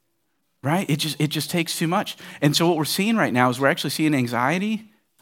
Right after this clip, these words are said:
on the rise, right? Depression widespread. People are actually wondering if living is really worth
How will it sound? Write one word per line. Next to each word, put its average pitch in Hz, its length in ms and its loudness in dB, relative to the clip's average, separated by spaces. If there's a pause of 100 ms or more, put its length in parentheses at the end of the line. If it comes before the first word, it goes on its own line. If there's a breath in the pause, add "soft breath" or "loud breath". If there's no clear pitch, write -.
on 117 160 0
the 110 80 -2
rise, 127 580 -2 (540)
right? 165 240 -8 (500)
Depression 202 880 -2 (200 loud breath)
widespread. 139 880 2 (240 loud breath)
People 247 580 2 (140)
are 156 200 4
actually 214 580 2
wondering 151 600 2
if 120 180 -2
living 127 640 -4 (920)
is 113 180 -4
really 143 320 -2
worth 127 520 -4